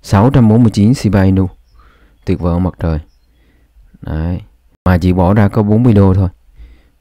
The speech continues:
Rồi mình sẽ chờ đợi xem là mình có bị đu đỉnh không, à, hay là bị xả hàng không, hay là mình sẽ thắng. Rất là thú vị. Tại vì khi mà đầu tư vào đồng này ấy, thì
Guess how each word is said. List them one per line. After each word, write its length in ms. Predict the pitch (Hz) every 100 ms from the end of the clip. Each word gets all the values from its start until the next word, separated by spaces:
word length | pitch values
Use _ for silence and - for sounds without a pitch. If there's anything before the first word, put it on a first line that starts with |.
| _ _ _ _ _ - - - - -
Rồi 200 | 90 87
mình 140 | 90
sẽ 140 | - 92
chờ 200 | 101 87
đợi 160 | 67
xem 260 | - 95 101
là 240 | 92 85 - - _ -
mình 180 | 95 85
có 120 | 104
bị 340 | 107 82 80
đu 160 | 85 98
đỉnh 200 | 85 95
không, 240 | - 98 90 - _ - - _ - _
à, 440 | 92 85 82 85 - _
hay 300 | 107 107 95
là 340 | 90 82 85 - _ -
bị 160 | 90
xả 160 | 82 87
hàng 280 | 95 92 85
không, 260 | 104 98
hay 120 | 90 92
là 160 | 87
mình 240 | 80 82 76
sẽ 300 | 76 71 80
thắng. 280 | 90 107 139 _ - _ _ _ _ _
Rất 140 | - 110
là 60 |
thú 160 | 90 98
vị. 140 | 95 - - - - - - _ - - _ _ _ _ -
Tại 140 | 104
vì 260 | 98 98 98
khi 220 | - 127
mà 140 | 113
đầu 140 | 98 90
tư 180 | 110
vào 100 | 101
đồng 180 | 92 87
này 200 | 87 80
ấy, 120 | 101 -
thì 460 | - 87 82 82